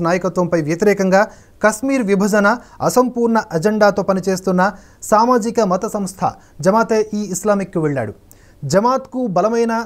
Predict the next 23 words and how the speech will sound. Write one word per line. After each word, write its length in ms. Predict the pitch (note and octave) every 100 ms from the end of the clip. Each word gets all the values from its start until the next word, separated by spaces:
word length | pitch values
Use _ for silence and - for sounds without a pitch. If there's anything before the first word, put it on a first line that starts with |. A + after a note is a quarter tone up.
| -
సోసోర్ 380 | G#3 A3 A#3+ A3+ G#3+
నుండి 220 | G#3 G3+ E3 - D3+
మొదటిసారిగా 600 | F#3 A#3+ A#3 A3 G#3+ G#3
పంతొమ్మిది 320 | G3 G3 G#3 G#3
వందల 200 | G3 F#3+
డెబ్బై 320 | E3+ E3 G#3+
రెండులో 240 | G#3 G3+ F#3+ F#3+ - - -
శాసనసభకు 640 | A3 A#3 G3+ G3+ G3 A#3 G#3
ఎన్నికయ్యాడు. 440 | E3+ D#3 B2 G#2 G#2+ - - -
పంతొమ్మిది 320 | G3+ G#3+ B3 B3
వందల 160 | A#3 A3
ఎనభై 320 | G3 G3+ A3+
ఏడులో 220 | G#3+ G3+ G3 G3 - -
కశ్మీర్లో 460 | G#3 A#3 B3+ B3 A#3+ F#3
ఉగ్రవాదం 420 | F3 A3+ A3 G#3+ G#3
చెలరేగడంతో 580 | G3 G3+ G3+ G3 F3+ F3+ F3 - _ -
చివరి 320 | A3+ A#3+ C#4+ A#3
పదవీ 260 | G#3+ A#3 A#3+
కాలం 320 | G#3+ G3 G3+ - E3
అకస్మాత్తుగా 580 | A3 G3+ G#3 G3 F3+ F3+
ముగిసింది. 540 | B2 C#3 - A#2+ G2 - _ - _ -
భారీ 320 | D3+ G#3 C#4+ B3
ఎత్తున 240 | A3+ G#3+